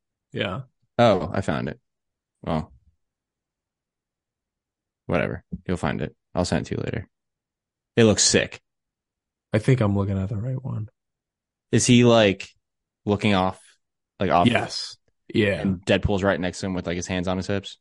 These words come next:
Speaker 1: Yep.
Speaker 2: Yeah.
Speaker 1: That's the one.
Speaker 2: Yeah.
Speaker 1: Dude, it looks really good.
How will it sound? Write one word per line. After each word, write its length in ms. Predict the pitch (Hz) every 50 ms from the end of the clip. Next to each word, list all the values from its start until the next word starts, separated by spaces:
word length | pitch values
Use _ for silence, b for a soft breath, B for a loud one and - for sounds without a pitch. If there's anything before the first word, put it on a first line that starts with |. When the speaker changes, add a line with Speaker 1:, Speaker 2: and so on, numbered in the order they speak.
| _ _ _ _ -
Speaker 1:
Yep. 340 | - 156 175 175 - - - _ _ _ _ _ _ _ _ _ _ -
Speaker 2:
Yeah. 220 | 95 87 60 55 - _ _ _ _ _ _ _ _ _ _ _ _ -
Speaker 1:
That's 200 | - 117 104 -
the 100 | - 117
one. 340 | 104 107 107 113 117 - - _ _ _ _ _ -
Speaker 2:
Yeah. 280 | - 95 69 73 90 - - - _ _ _ _ _ _ _ _ _ _ _ _ _ _ _ _ _ _ _
Speaker 1:
Dude, 220 | - - 101 101 104
it 60 | 101
looks 260 | 107 110 107 - -
really 320 | - 101 101 98 98 95 98
good. 420 | 104 104 98 98 98 101 113 107